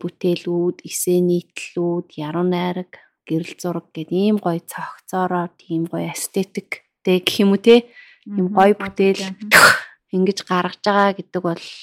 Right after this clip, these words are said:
Speaker 1: м, үнэхээр гоё. Тэгээд одоо хүмүүс ч мэдэх бах. Ер нь бол одоо манай нөхцөлд хэвлэмэл, э, сэтгүүл зүүн бүтээл, тэр дундаа ийм зузаан сэтгүүл бол, а, одоо юу гэдгийг зүгээр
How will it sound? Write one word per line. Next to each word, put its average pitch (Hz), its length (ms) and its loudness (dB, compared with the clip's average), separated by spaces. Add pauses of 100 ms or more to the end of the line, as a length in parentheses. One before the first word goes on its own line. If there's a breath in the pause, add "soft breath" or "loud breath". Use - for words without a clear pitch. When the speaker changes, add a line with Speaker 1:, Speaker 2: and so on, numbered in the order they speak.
(120)
Speaker 1:
м, 190 560 -6
үнэхээр 175 480 -2
гоё. 170 240 -2 (240)
Тэгээд 180 280 -2 (520 loud breath)
одоо 170 600 -2 (200)
хүмүүс 196 280 -2
ч - 120 -20
мэдэх - 240 -8
бах. - 160 -8
Ер 190 160 2
нь 254 80 10
бол 196 240 4
одоо 170 260 -6
манай 180 460 -2
нөхцөлд - 440 -10 (360)
хэвлэмэл, 190 560 0 (160)
э, - 480 -10
сэтгүүл - 400 -6
зүүн 180 160 -2
бүтээл, - 360 -4
тэр 196 120 -6
дундаа 185 360 0
ийм 175 140 0
зузаан 202 400 -2
сэтгүүл - 480 -4
бол, - 120 -8 (800 loud breath)
а, 170 480 -8
одоо 170 240 -6
юу - 80 -20
гэдгийг - 400 -6
зүгээр 165 240 -10